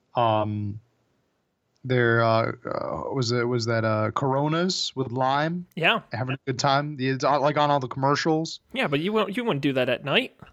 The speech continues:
Speaker 1: Everybody's got their North Face on and they're wearing their, uh,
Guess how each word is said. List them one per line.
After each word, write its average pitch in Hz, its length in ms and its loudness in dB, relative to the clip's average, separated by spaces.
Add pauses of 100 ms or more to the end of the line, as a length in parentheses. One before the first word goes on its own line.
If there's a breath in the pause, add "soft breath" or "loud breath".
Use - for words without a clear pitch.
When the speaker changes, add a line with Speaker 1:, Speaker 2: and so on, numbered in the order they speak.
Speaker 1:
Everybody's 160 560 2
got 151 160 2
their 135 120 -2
North 135 280 -4
Face 151 320 -2
on 156 500 2
and 123 140 -10
they're 123 60 -4
wearing 127 280 -2
their, 120 240 2
uh, 110 280 2